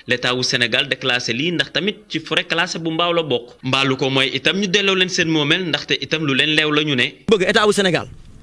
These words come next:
Speaker 2: comme fii forêt classée la ñu déclassé ko wala ñu def li ñu naan restructuration ñu delloo suñu moomeel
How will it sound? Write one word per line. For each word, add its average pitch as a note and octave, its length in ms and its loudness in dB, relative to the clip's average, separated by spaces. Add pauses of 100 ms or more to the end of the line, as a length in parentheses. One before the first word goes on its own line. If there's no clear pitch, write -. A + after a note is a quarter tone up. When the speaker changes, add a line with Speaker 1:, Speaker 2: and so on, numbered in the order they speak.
(800)
Speaker 2:
comme A#3 160 4
fii A3 140 2
forêt G#3 240 2
classée F3 260 2
la A#2+ 120 -8 (380)
ñu E3+ 140 2
déclassé E3+ 400 2
ko D#3+ 80 2
wala E3 240 4
ñu D#3+ 80 6
def D#3 140 2
li E3 80 2
ñu D#3+ 40 2
naan D3+ 120 4
restructuration D3 520 2
ñu C#3+ 80 2
delloo D3+ 280 2
suñu C#3+ 160 0
moomeel B2+ 320 0